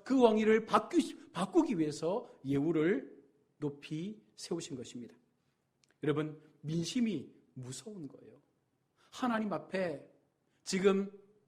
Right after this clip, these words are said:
대통령의 정권욕 혹은 정치인들의 자신들의 어떤 그런 욕심들을 통해서 백성들을 돌보지 못하고 국민들을 돌아보지 못하고 여전히 자신의 기득권만을 위해서 살아간다면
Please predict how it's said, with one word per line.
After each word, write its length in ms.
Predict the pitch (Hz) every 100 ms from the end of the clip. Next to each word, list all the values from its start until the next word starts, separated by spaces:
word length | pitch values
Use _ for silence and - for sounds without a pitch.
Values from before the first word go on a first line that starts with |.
| _ _ _ _ _ _ _
대통령의 800 | 180 180 202 180 175 165 143 139 - _ _ _ -
정권욕 840 | 165 165 - 156 151 156 - - _ _ _ _ _ -
혹은 360 | 220 214 185 - - _
정치인들의 880 | - 175 185 - 208 185 180 156 - - _ _
자신들의 460 | - 147 190 175 175
어떤 160 | 180
그런 220 | 175 185
욕심들을 540 | 180 190 - 214 208 208
통해서 640 | 214 202 190 - 208 - - -
백성들을 500 | - 190 277 254 233
돌보지 380 | 190 170 170 175
못하고 680 | 160 143 147 139 175 156 -
국민들을 520 | - 190 233 247 214 196
돌아보지 400 | 190 185 180 175
못하고 540 | 151 151 151 165 143 - 175
여전히 480 | 185 214 208 214 - -
자신의 420 | 175 190 254 247
기득권만을 640 | 247 311 - 247 220 208
위해서 260 | 170 165 170
살아간다면 720 | - 190 160 143 143 156 139